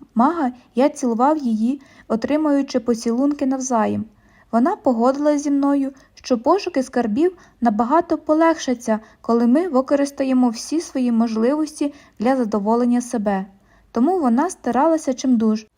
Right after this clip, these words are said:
щоб принести мені якнайбільше приємності. "Скажи, ми не пошкодуємо справді,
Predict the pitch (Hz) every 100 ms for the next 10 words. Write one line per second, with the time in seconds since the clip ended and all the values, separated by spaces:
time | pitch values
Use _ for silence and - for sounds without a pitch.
0 | _ - - 240 240 220 226 349 - 247
1 | 233 226 208 202 220 226 214 208 349 -
2 | - 269 262 247 214 208 - - - _
3 | _ - - 277 302 269 226 - _ -
4 | 226 254 262 - _ - 254 - 247 220
5 | 349 339 269 247 - - - 254 302 359
6 | 220